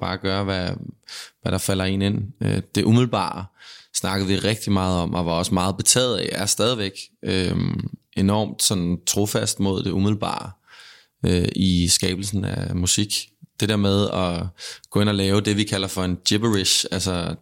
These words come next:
det, man bare, det er mumlen, men for mig er det rigtig meget melodierne, øh, i, i musik, altså både i akkorderne, i,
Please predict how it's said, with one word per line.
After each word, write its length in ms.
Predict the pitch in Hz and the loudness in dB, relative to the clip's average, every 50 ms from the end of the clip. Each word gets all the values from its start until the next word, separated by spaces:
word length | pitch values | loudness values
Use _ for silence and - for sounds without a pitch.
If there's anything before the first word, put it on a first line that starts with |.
| - | -4
det, 120 | - 98 98 | -2 0 2
man 360 | 98 95 95 95 92 90 - - - - - - - - - - - - - _ - | 2 2 0 0 0 -2 -2 -2 -4 -4 -4 -4 -6 -6 -8 -10 -12 -12 -12 _ -6
bare, 260 | 90 90 92 92 90 - | -4 -4 -2 -4 -2 0
det 60 | 98 | 2
er 40 | 95 | 2
mumlen, 480 | 95 92 92 92 98 101 104 104 107 104 - - - | 4 4 4 4 4 4 4 4 2 -2 -4 -4 0
men 300 | 101 98 95 92 90 90 - - - - - - - - - _ _ _ _ - - - - - - | 0 2 4 2 2 0 -2 -8 -12 -12 -12 -12 -14 -16 -20 _ _ _ _ -16 -16 -16 -10 -6 -2
for 80 | - 104 | 2 4
mig 280 | 104 101 101 107 120 123 | 4 4 4 2 0 0
er 40 | |
det 120 | 117 113 98 | 0 0 0
rigtig 240 | 107 110 - 113 104 | 0 0 2 2 2
meget 200 | 101 98 101 101 | 2 2 2 2
melodierne, 680 | 104 98 95 92 - - 131 123 113 113 107 95 90 - - _ _ _ - - | 2 2 2 0 0 0 0 2 2 2 2 2 2 -2 -8 _ _ _ -4 -2
øh, 580 | 98 95 90 87 90 85 85 82 - - - 98 95 - _ _ _ _ _ _ - | 0 0 2 0 0 -2 -2 -4 -4 -4 -4 -6 -6 -8 _ _ _ _ _ _ -6
i, 480 | - 95 92 92 92 92 90 90 90 87 - - 95 | -4 -2 0 0 0 0 0 0 0 -2 -2 0 2
i 40 | 95 | 2
musik, 440 | 95 98 95 - - 113 110 110 - - - - | 4 4 4 2 2 0 0 -2 -4 -6 -4 -2
altså 260 | - 95 - 98 92 | 0 0 2 0 0
både 440 | - - 101 101 101 101 101 98 95 | -2 -2 0 0 2 4 4 4 4
i 300 | 92 90 90 87 87 - - | 4 4 2 2 2 0 -2
akkorderne, 680 | - - - - 95 95 98 107 107 107 101 95 92 90 | -4 -6 -2 0 0 2 2 2 2 0 0 0 0 -2
i, 200 | 90 90 92 | -2 -2 -4